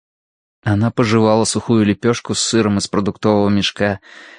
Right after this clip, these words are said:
и прилегла поспать, но в церкви стоял ужасный холод.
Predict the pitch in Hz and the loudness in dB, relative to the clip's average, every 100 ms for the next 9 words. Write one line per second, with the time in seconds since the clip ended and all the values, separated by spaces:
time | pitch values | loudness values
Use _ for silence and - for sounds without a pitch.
0 | _ 156 - 123 113 120 123 - 110 - | _ -12 -6 -2 0 2 0 0 -2 -2
1 | 123 127 - - 82 - - 120 135 - | -2 -2 -4 -8 -8 -8 -6 -6 -6 -8
2 | 123 - 107 110 110 104 85 87 - 87 | -8 -2 0 2 0 0 -2 -2 -2 -6
3 | 82 - 73 82 80 - | -6 -6 -4 -4 -6 -14